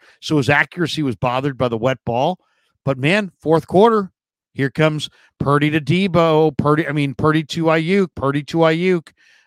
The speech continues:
on multiple, uh, passes, and he locked in and drove his team down the field. So I, I get the feeling that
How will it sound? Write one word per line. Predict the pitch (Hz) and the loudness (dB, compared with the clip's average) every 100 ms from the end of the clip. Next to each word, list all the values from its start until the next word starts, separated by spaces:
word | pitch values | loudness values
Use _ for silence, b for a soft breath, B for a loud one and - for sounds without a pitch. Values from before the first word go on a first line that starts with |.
| - | -8
on | 113 123 | -6 -4
multiple, | 127 143 - 143 156 151 151 | 0 0 -2 -2 0 0 0
uh, | 147 | -2
passes, | 127 147 165 - 131 117 | -2 0 -2 -4 -10 -8
and | 123 | -8
he | 135 139 | -6 -4
locked | 131 139 - 143 | -2 -2 -4 -4
in | 147 170 | -4 -4
and | 117 b b b | -8 b b b
drove | - 151 147 | 0 2 2
his | 147 | -2
team | - 151 147 | -4 -6 -2
down | 143 | -2
the | 139 | -2
field. | - 147 135 95 | -6 -4 -4 -6
So | - 131 107 _ _ _ _ _ - | -4 -4 -4 _ _ _ _ _ -6
I, | 156 233 - | -2 -2 -2
I | 175 | -2
get | 226 247 | -2 -2
the | - | -4
feeling | 196 190 160 151 147 147 139 135 - | -6 -4 -2 0 -2 -4 -10 -16 -6
that | 139 135 | -2 -2